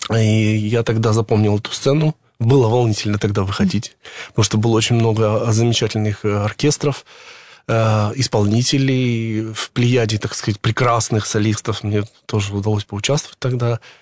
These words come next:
И я с большим теплом вспоминаю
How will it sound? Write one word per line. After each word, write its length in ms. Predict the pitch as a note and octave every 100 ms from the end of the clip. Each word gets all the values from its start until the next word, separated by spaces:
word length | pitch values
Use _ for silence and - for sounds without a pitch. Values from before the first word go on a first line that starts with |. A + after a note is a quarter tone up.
| _ _ -
И 420 | A2 G#2+ A2 G#2
я 200 | A2+ A#2
с 120 | A2+
большим 580 | - G#2+ - A#2 A2+ A2
теплом 400 | A2+ A2 A#2 A2+
вспоминаю 920 | G#2+ G2+ G#2 G2+ G2+ G2+ G2+ G2 G2+